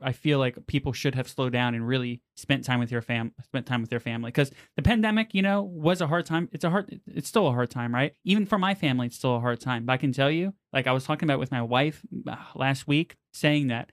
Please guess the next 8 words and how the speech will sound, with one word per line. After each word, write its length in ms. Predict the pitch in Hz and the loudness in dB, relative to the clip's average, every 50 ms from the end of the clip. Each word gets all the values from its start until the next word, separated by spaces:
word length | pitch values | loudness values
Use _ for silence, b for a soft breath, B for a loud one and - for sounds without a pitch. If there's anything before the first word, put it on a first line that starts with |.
| _ _ - | _ _ 0
you 60 | 170 | 0
know, 80 | 170 175 | 0 0
this 120 | 151 - | 0 0
pandemic 500 | - 180 185 175 170 180 190 185 - - | 0 2 2 2 2 0 0 -2 -2 0
was 260 | 147 143 147 151 147 - - - _ _ - - | 2 2 2 0 -2 -8 -16 -20 _ _ -18 -8
pretty 220 | - - 156 160 185 | -4 -2 -2 -2 0
crappy, 520 | - 160 135 123 120 - 127 135 170 - _ _ _ - 151 | 0 2 2 2 2 0 -2 -4 -4 -6 _ _ _ -16 -14
but, 520 | 135 127 - 180 202 190 151 135 - | -4 2 4 6 6 6 4 2 0